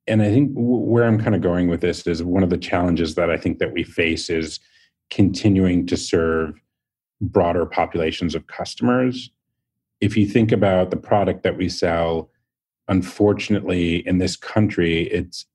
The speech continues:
it's a difficult one because income inequality is such that, you know, health outcomes often correlate with income.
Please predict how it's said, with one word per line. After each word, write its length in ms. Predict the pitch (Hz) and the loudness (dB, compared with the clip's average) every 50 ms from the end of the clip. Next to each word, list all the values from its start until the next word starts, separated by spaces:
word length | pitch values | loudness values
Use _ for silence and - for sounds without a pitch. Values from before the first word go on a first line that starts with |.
| - | -10
it's 160 | - 85 - | -8 -4 -4
a 20 | 82 | -2
difficult 500 | 82 - - - - - 87 82 87 - | 0 0 0 0 0 0 2 0 0 -2
one 260 | 87 85 82 80 80 | -2 -2 0 0 0
because 680 | 76 78 78 - - - - 90 85 82 82 80 - - _ _ _ _ _ _ _ _ - | -2 -4 -6 -8 -6 -2 0 0 2 2 -2 -4 -6 -10 _ _ _ _ _ _ _ _ 2
income 560 | - 113 117 113 113 110 110 104 101 98 104 - | 4 4 4 4 4 2 2 4 4 4 2 2
inequality 640 | - 90 90 87 - - 98 90 90 87 87 85 85 | 2 0 0 0 2 2 2 2 4 2 2 2 0
is 120 | 78 - | 0 -2
such 280 | - 87 82 - - - | -2 -2 -2 -4 -4 -4
that, 380 | - 85 85 85 82 82 - - _ _ _ _ _ _ - | -2 0 0 0 0 -2 -4 -8 _ _ _ _ _ _ -2
you 80 | - | -2
know, 80 | 85 80 | 0 0
health 300 | - - 104 98 - - | 2 2 2 2 2 2
outcomes 520 | 104 95 95 - - 104 98 98 98 - - - | 0 0 0 0 0 2 2 2 2 0 -2 -2
often 540 | 82 80 78 80 - - 92 87 85 85 80 | 0 0 0 0 0 0 0 2 2 2 0
correlate 540 | 76 - - 92 92 110 131 143 151 160 - | -2 -2 0 2 4 4 4 2 2 2 2
with 160 | 143 143 143 | 0 0 0
income. 480 | - 143 147 147 165 156 156 160 151 | 0 0 0 2 0 0 0 0 -2